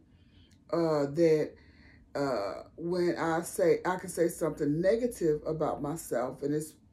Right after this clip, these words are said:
and it can happen, that bad thing, it can cause a bad thing to happen the same day or the next day or quickly, while I can say good things about myself,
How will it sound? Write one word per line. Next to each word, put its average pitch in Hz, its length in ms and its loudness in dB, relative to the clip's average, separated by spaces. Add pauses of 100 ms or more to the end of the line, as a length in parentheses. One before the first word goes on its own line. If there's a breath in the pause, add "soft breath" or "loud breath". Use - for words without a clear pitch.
and 147 460 0
it 143 200 0
can 165 140 -6
happen, 143 600 -2
that 147 160 4
bad 165 280 4
thing, 175 160 -2
it 170 140 -2
can 160 120 -4
cause 160 280 0
a 160 60 0
bad 160 340 0
thing 160 460 -4 (400 loud breath)
to 180 160 0
happen 185 640 0 (340 loud breath)
the 180 180 -2
same 180 460 -2
day 185 240 2
or 170 120 0
the 170 100 2
next 170 340 -4
day 175 300 2
or 165 200 0
quickly, 165 640 -4 (340 loud breath)
while 165 760 2 (160)
I 180 140 0
can 185 140 -10
say 165 300 2
good 247 360 -4
things 180 380 -2
about 165 360 0
myself, 165 640 -2